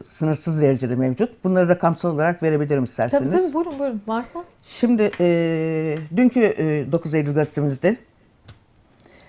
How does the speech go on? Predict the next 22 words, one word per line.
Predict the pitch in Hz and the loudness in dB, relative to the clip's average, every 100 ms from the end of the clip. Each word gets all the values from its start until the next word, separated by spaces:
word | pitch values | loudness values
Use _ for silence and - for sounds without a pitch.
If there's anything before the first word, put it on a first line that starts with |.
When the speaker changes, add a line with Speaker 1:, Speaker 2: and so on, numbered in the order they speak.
| _ - | _ 0
Speaker 1:
Türkiye | 226 233 | 4 6
Gazeteciler | 196 208 208 180 175 170 | 6 6 4 4 6 6
Sendikası | - 165 151 151 156 | 2 -2 -4 -4 2
gazetecilerin | 170 175 170 156 160 | 2 2 -2 -2 -2
karşılaştığı | 151 151 - 156 - 160 | 0 -2 0 -2 -2 -6
sorunlarla | 156 160 165 165 170 156 | -2 0 2 2 2 0
ilgili | 139 151 214 - _ - | -2 0 -2 -2 _ 0
bir | 175 - | 0 2
rapor | 156 175 180 | -4 4 6
yayınladı. | 151 135 131 131 135 - | 6 4 2 2 0 2
O | 165 | 2
yer | 143 131 | 4 4
almış. | 123 123 196 349 - _ - - - - - | 2 2 0 -4 -10 _ -20 -20 -20 -12 4
Basın, | 208 220 226 214 - - _ | 4 6 2 2 -12 -20 _
e, | 175 170 156 | 4 6 4
başın | 185 196 233 | 2 4 4
belada | 214 202 196 190 | 6 8 8 6
etiketiyle, | 170 147 - 143 - 127 127 | 2 0 -2 -4 -2 -4 -4
pardon, | - 185 135 135 | 0 0 2 0
basın | 160 175 254 165 | 0 2 2 4
belada | 147 139 131 | 6 6 4
etiketiyle | 139 135 147 - 151 131 | -2 -4 -6 -4 -2 -2